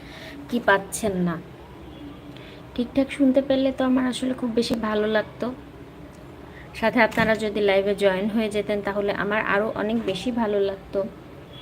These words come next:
দেখা যাক। তো আজকে যেহেতু আমার হাতে সময় আছে, আমি বেশ কিছুক্ষণ সময় ধরেই লাইভ করব ভাবছি। আপনারা আসলে আপনাদের, আহ, ডিনার সেরে, আহ, then ফ্রি টাইমে এসে আমার সাথে ক-, আমার লাইভে জয়েন হয়ে যেতেই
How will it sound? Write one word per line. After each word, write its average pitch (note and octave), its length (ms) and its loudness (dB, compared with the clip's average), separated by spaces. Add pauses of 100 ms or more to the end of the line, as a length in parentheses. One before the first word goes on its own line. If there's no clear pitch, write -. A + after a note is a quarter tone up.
(720)
দেখা B3+ 260 8
যাক। A3 280 4
তো A3+ 60 0
আজকে G#3+ 360 2
যেহেতু B3+ 300 4
আমার C4 200 4
হাতে B3 280 2
সময় C4 380 4
আছে, B3+ 340 0
আমি A3+ 240 0
বেশ A#3+ 260 0
কিছুক্ষণ C4+ 520 2
সময় A#3 340 0
ধরেই A#3 280 -2
লাইভ G#3+ 240 0 (260)
করব A#3 380 2
ভাবছি। G#3 480 -2 (800)
আপনারা C4 440 4
আসলে B3+ 300 6
আপনাদের, A#3+ 500 2
আহ, G3+ 340 2
ডিনার G#3 380 4
সেরে, G#3 520 4 (480)
আহ, G3 380 4
then B3+ 160 10
ফ্রি C#4 200 6
টাইমে C#4 360 10
এসে B3+ 160 2
আমার A3+ 160 2
সাথে A#3+ 260 -2
ক-, G3 840 2
আমার G#3+ 200 2
লাইভে G#3+ 320 2
জয়েন G3 280 2
হয়ে G#3 220 0
যেতেই G3 340 -2